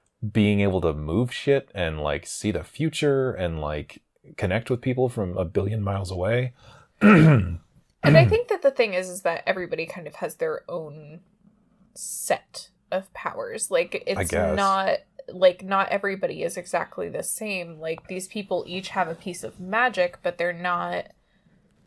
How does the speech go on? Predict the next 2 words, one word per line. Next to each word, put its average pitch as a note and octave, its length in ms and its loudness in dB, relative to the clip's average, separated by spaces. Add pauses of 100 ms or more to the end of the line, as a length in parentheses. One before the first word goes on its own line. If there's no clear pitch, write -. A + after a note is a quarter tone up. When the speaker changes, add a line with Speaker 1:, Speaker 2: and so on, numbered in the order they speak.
(880)
Speaker 2:
like, - 640 -8 (720)
completely E3+ 1200 -10